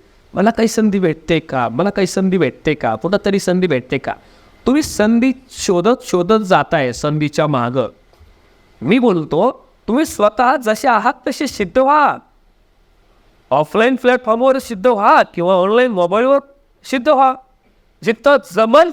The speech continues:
तिथं सिद्ध व्हा, संधी तुमच्या दारात येईल. सूरज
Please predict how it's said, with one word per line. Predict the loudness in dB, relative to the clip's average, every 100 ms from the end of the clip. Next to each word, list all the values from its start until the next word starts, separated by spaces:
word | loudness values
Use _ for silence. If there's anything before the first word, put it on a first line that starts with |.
| -4
तिथं | -2 2 2
सिद्ध | 0 -8 -10 0
व्हा, | 0 2 0 2 2 2 0 _ _ _ -18 0
संधी | 2 2 0 0
तुमच्या | 0 -2 0 0 -2
दारात | -2 -2 0 0 0
येईल. | -2 0 0 -4 -12 _ _ _ _ _ _ _ -16
सूरज | -4 0 2